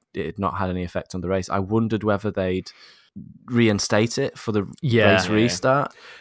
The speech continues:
Speaker 1: But I guess that'd be very difficult to do, right? Because
Speaker 3: I
Speaker 1: they're
Speaker 2: Yeah, it would be.
Speaker 3: I think they, they stated during the race coverage live that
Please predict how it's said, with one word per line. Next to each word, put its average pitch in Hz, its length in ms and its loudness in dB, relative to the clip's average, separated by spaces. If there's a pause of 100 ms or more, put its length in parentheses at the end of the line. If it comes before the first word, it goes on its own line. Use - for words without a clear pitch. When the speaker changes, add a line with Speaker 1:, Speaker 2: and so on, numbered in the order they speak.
(140)
Speaker 1:
But 120 120 4
I 107 100 4
guess 147 320 2
that'd 107 280 2
be 110 120 2
very 101 200 4
difficult 92 340 -4
to 90 100 -8
do, 98 180 -2
right? 82 300 -4
Because 95 380 -8
Speaker 3:
I 117 100 4
Speaker 1:
they're 110 100 4
Speaker 2:
Yeah, 82 160 4
it 80 80 -2
would 87 180 -4
be. 82 200 -4 (480)
Speaker 3:
I 117 100 2
think 117 440 0
they, 101 220 4
they 95 140 -6
stated 98 640 -2
during 92 340 -4
the 90 100 -6
race 90 460 -6 (440)
coverage 90 360 -8
live 95 640 -2
that 95 260 -2